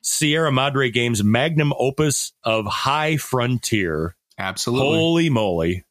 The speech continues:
Speaker 2: Yes. Let's start with a couple of asterisks on this, on this conversation.
Speaker 1: Yeah, we, we gotta couch this one because we, we have to explain where we're at with this game.
Speaker 2: Right.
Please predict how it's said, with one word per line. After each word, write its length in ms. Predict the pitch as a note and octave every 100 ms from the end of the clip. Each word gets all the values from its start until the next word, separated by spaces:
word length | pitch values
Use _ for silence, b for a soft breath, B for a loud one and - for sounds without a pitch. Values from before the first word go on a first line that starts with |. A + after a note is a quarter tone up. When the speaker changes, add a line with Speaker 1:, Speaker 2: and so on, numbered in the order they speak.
| -
Speaker 2:
Yes. 460 | A#2+ G2+ - - - _
Let's 200 | C#3 E3
start 260 | - G#3 G#3
with 180 | D#3+ -
a 220 | A#2 G#2+
couple 300 | - C#3 A#2
of 60 | G#2
asterisks 800 | - F#2 - - - - - - -
on 140 | G#2
this, 340 | F2+ - - -
on 160 | F#2+
this 140 | F#2 -
conversation. 680 | F2+ F2 E2 C#2+ - B2+ -
Speaker 1:
Yeah, 320 | A#2 B2+ C3 B2
we, 220 | C3+ C#3+
we 160 | B2+
gotta 220 | C3 C3+ B2
couch 300 | B2 A2 -
this 200 | F#2+ -
one 220 | F2+ F2
because 500 | F2 - F3 C3 - _ _ _ _
we, 220 | A#2 B2+
we 180 | B2 B2
have 180 | B2+ B2
to 100 | B2
explain 560 | G#2+ - G#2+ G2+ F#2+ F2
where 240 | F#2+ G#2
we're 180 | G2 F#2+
at 140 | F2 E2+
with 120 | E2
this 160 | E2
game. 360 | - E2+ D#2 F#2+ -
Speaker 2:
Right. 300 | G2 -